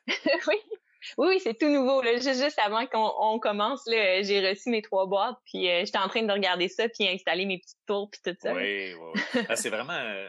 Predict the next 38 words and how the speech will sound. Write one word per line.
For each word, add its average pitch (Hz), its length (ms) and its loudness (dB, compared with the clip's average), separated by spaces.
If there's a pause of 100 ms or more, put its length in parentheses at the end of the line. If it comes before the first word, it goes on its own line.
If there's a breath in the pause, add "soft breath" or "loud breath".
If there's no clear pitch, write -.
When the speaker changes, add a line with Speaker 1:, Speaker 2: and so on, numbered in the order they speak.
Speaker 2:
un 226 100 2
très 214 100 2
beau 247 180 4
Speaker 1:
<laughs> - 0 -
Mhm. 220 40 0
Speaker 2:
jeu. 143 260 -6 (120)
Euh, 101 60 -8
moi, 127 100 -6
j'ai 113 100 -6
seulement 110 220 -6
le 127 100 -2
jeu 107 160 -8
de 90 60 -20
base 110 280 -4
avec 104 140 -18
la 95 120 -12
petite, - 220 -14
euh, 87 140 -8
la 82 140 -16
petite - 200 -20
expansion 98 540 -12
qui - 140 -16
venait 90 200 -10
avec. 92 420 -4 (440 loud breath)
Je - 80 -10
suis - 60 -10
pas 131 120 -2
un 117 60 -2
grand 110 260 -6
acheteur 104 280 -2
Speaker 1:
Ouais. 113 60 -2
Speaker 2:
d'expansion 104 600 -2
en 101 140 -8
général 98 480 -4
dans 95 100 -10
les 90 160 -12
Kickstarter. 98 600 -10
J'aime, 95 200 -14